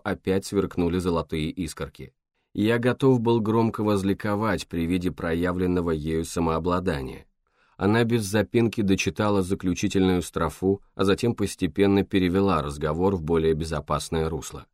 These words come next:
Я был как в дурмане. Сквозь переборку кубрика доносились звуки пьяного разгула, а мужчина, который внушал мне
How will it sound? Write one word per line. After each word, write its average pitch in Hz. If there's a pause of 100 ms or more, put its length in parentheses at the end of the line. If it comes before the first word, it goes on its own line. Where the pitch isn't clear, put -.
(500)
Я -
был 110
как 98
в 92
дурмане. 90 (360)
Сквозь 113
переборку 104
кубрика 92
доносились 95
звуки 92
пьяного 90
разгула, 92 (360)
а 98
мужчина, 98
который 87
внушал 92
мне 82